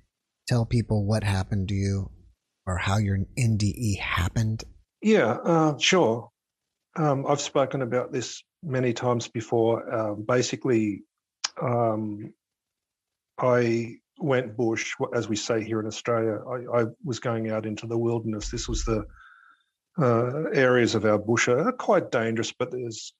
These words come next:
Speaker 2: um, places in the mountains that, um, have tracks that are well known. Um, uh, being an artist, uh, back then, <clears throat> excuse me, we didn't have s-,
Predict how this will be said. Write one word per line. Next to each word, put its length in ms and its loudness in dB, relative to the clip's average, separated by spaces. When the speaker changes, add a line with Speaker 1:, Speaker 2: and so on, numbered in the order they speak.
Speaker 2:
um, 520 -2
places 380 2
in 80 4
the 100 0
mountains 840 0
that, 180 -2
um, 680 -2
have 380 0
tracks 600 0
that 120 -2
are 60 2
well 320 4
known. 540 -4
Um, 680 2
uh, 120 2
being 300 4
an 100 4
artist, 500 2
uh, 460 -4
back 320 2
then, 500 2
<clears throat> 260 -6
excuse 680 0
me, 240 -4
we 120 4
didn't 260 2
have 260 -4
s-, 420 -18